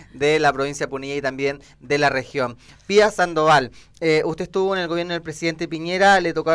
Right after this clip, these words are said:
enfrentar desafíos acá en la provincia de Punilla. Cuéntenos un poquito a todos los que nos están escuchando. Sabemos que gran parte de la provincia la conoce, hay otros que a lo mejor no. Eh, contémosle a las personas quién es Pía Sandoval,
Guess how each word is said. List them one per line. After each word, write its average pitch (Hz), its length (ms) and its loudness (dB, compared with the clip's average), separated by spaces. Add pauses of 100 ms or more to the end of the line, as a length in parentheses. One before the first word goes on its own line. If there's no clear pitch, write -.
(120)
enfrentar 151 460 -8
desafíos 170 420 -4
acá 165 160 0
en 165 80 0
la 165 80 0
provincia 165 380 -8
de - 40 -12
Punilla. 185 520 -2 (640)
Cuéntenos 202 360 -2
un 185 100 -8
poquito 170 460 -2
a 151 160 0
todos 175 140 0
los 196 80 -4
que 185 80 -14
nos 165 80 -6
están 170 180 -4
escuchando. 170 480 -2
Sabemos 156 340 -6
que 160 300 -6 (200)
gran 147 260 -2
parte 165 340 0
de 180 60 -2
la 170 80 2
provincia 165 320 -6
la 160 80 -2
conoce, 165 400 -6
hay 151 180 -4
otros 160 160 -10
que - 80 -8
a 156 60 -4
lo 151 80 -8
mejor 156 240 -8
no. 185 280 -2 (260)
Eh, 147 220 0
contémosle 202 440 -4
a 226 80 2
las 208 80 -2
personas 202 340 -6
quién 208 160 -4
es 202 60 -8
Pía 196 240 -2
Sandoval, 175 600 0